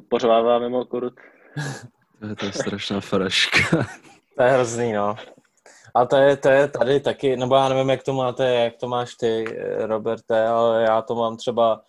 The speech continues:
Speaker 3: že ten, ten náš trenér si vlastně jako nesmí sundat roušku, i když s náma hraje.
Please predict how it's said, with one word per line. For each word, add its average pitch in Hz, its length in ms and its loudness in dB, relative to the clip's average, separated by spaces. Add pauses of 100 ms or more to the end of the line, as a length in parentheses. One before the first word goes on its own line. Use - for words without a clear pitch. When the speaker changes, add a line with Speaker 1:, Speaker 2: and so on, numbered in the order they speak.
(400)
Speaker 3:
že 117 120 -8
ten, 120 260 0 (120)
ten 123 160 0
náš 120 240 -2
trenér 117 280 0
si 123 140 -4
vlastně 117 260 -2
jako 120 180 -4
nesmí 120 460 -8
sundat 117 380 -4
roušku, 113 420 -4
i 107 60 -2
když 113 220 -6
s - 60 -16
náma 110 260 -4
hraje. 110 400 -2